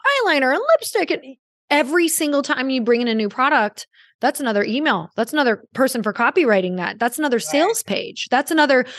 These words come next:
Speaker 1: So it's a lot of energy and it's a much bigger team. So I would say start with one thing, start with something that you can see needs to be improved out in the marketplace. And from there,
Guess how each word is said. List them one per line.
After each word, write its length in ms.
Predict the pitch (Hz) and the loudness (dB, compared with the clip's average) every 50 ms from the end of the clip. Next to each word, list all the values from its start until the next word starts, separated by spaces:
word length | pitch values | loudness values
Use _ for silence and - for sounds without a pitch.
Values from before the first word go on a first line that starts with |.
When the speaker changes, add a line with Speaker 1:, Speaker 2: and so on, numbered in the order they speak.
| - - - | -18 -10 -2
Speaker 1:
So 120 | - 311 | 2 2
it's 120 | 285 285 294 | 4 4 4
a 40 | 269 | 2
lot 400 | 262 247 254 262 262 277 277 - | 0 2 2 2 4 4 2 2
of 140 | 262 262 214 | 0 -2 -2
energy 480 | - - 240 247 247 254 233 277 269 | -2 -4 -4 -4 -4 -4 -4 -4 -4
and 100 | 277 254 | -2 -2
it's 120 | 226 214 - | -4 -2 -2
a 80 | 226 | -2
much 280 | 214 214 208 208 - - - | -2 0 -2 -2 -4 -4 -2
bigger 240 | 208 202 190 185 180 | -2 -2 -2 -2 -4
team. 340 | - - 185 - - - - _ | -4 -6 -8 -8 -10 -14 -14 _
So 200 | - - 269 240 | -2 2 4 4
I 100 | 247 240 233 | 4 4 4
would 140 | 233 240 226 | 2 2 2
say 160 | - 226 214 | 0 -2 -2
start 300 | 202 - - 302 320 311 | -2 -2 0 0 0 2
with 120 | 320 311 277 | 0 0 0
one 220 | 269 254 254 247 | 2 2 2 2
thing, 360 | 214 262 247 240 233 240 240 - - - - - | 2 2 2 2 0 -4 -6 -10 -12 -20 -20 -12
start 240 | - - 269 254 254 | -4 0 0 0 2
with 80 | 294 294 | 0 -2
something 320 | - 302 277 262 277 262 | -4 -4 -4 -4 -4 -4
that 140 | 247 220 - | -4 -4 -4
you 80 | 233 233 | -4 -4
can 180 | - 226 202 | -4 -4 -4
see 260 | - - - 254 247 240 | -2 -2 0 2 2 2
needs 240 | 226 226 202 185 - | 0 -2 -4 -4 -4
to 100 | - 208 | -4 -2
be 120 | 208 202 | 0 0
improved 460 | 190 190 180 - 240 226 233 208 190 | -2 -2 -2 2 4 4 4 4 2
out 140 | 214 196 - | 0 0 0
in 80 | - 185 | 0 -2
the 60 | 180 | -2
marketplace. 840 | 185 202 240 262 - - - - - 247 233 226 226 226 226 - - - - - - - - - - | 0 0 0 0 0 -4 -6 -4 -2 0 0 2 0 0 -4 -6 -10 -12 -14 -20 -20 -20 -10 -4 -2
And 300 | 240 226 233 226 196 180 | -2 -2 -2 -4 -6 -4
from 240 | - 254 269 311 | -2 -2 0 0
there, 200 | 277 254 277 294 | 0 0 0 0